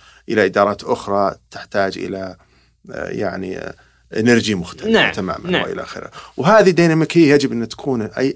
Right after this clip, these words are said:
Speaker 1: المنشأة الصاحية، المنشأة الواعية، المنشأة الديناميكية اللي تتغير وقابلة أنها تكوب مع، مع التشينجز بالماركت، أنها دائمًا تمونيتور الموظفين،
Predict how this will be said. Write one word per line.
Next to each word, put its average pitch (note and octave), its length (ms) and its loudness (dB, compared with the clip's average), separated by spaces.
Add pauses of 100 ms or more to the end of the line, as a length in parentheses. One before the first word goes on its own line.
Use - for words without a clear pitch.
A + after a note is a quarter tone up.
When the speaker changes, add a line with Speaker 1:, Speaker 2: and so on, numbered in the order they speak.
Speaker 1:
المنشأة A#2 680 2
الصاحية، - 580 -6 (500)
المنشأة A2+ 480 0
الواعية، F#2 560 -4
المنشأة G#2+ 560 0
الديناميكية F2+ 960 -8
اللي G2+ 120 -10
تتغير G2+ 640 -6 (420)
وقابلة G2 960 4
أنها G2 320 -6 (280)
تكوب D3 500 4
مع، G2 240 -2
مع G2 200 -2
التشينجز G2+ 460 -2
بالماركت، F2+ 680 -10 (520)
أنها G3 520 2
دائمًا C#3+ 640 2
تمونيتور A#2+ 540 -2
الموظفين، F2 680 -12